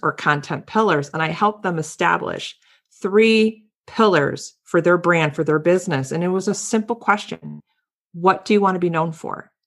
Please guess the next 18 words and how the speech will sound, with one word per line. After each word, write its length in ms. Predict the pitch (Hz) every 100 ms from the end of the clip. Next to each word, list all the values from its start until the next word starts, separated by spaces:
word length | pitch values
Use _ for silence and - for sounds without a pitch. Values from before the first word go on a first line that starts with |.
| _ _
And 220 | 196 196
once 280 | 190 233 247
they 140 | 330
dug 460 | 302 214 214 202 180
deep 300 | 185 190 190
into 240 | 180 -
what 260 | 160 165 -
they 180 | 170 190
wanted 380 | 202 190 185 180
to 80 |
be 140 | - 160
known 320 | 156 160 180
for 340 | - 156 139 135
and 220 | 165 165
listed 420 | 165 180 - 214
those 300 | 165 160 156
three 300 | - 165 175
items, 680 | 147 156 160 131 - - -